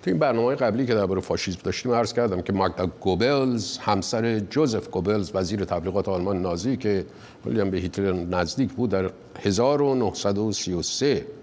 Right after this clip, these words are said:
اعلام می‌کنه زنان آلمان در سه حرفه اجازه ورود ندارند: ارتش، حکومت،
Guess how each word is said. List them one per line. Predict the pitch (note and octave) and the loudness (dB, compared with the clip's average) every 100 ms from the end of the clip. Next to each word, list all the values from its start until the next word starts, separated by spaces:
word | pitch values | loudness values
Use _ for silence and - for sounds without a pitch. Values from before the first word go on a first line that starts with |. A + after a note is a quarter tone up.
| - - - - - - - | -20 -20 -20 -20 -20 -12 0
اعلام | G2 G#2+ A#2+ D3+ C3 | 0 4 4 4 2
می‌کنه | G#2+ F#2 F#2 E2+ D2 - - - | 2 0 0 0 -4 -10 -20 -12
زنان | - F#2+ C3 F3+ G3 | -2 2 4 4 4
آلمان | E3+ D#3 D#3+ F3 | 4 4 2 2
در | D3 | 2
سه | - - | 2 2
حرفه | E3+ F3 - D#3 | 2 2 2 2
اجازه | B2+ B2+ A#2 D3+ | 4 4 4 2
ورود | B2+ B2+ C3 C3 A2 - | 4 4 4 2 0 0
ندارند: | A2+ B2 C#3 A#2 G2+ F2+ E2+ | 2 4 4 4 4 4 2
ارتش، | - G#2+ G#2+ - F#2+ - - | 2 2 4 2 2 0 0
حکومت، | C#3+ C3+ B2 C3 D3 | 0 2 2 2 0